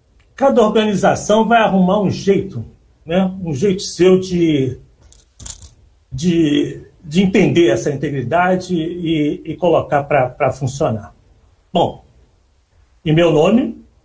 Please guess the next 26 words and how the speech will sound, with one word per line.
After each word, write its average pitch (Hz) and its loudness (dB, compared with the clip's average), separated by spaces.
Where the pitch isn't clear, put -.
em 147 -4
nome 151 2
da 135 -2
unamec, 151 2
eu 151 4
agradeço 147 2
muitíssimo 202 2
a 185 2
participação 160 0
de 151 -4
todos. - 0
Agradeço 156 2
ao 131 2
Giovanni 165 2
Pacelli, 202 2
meu, 165 2
meu 135 0
conterrâneo 185 2
de 127 -4
sangue, 226 2
<laughs> 143 0
cearense. 165 -2
Muito 185 0
bom 170 2
te 170 -6
conhecer. 175 0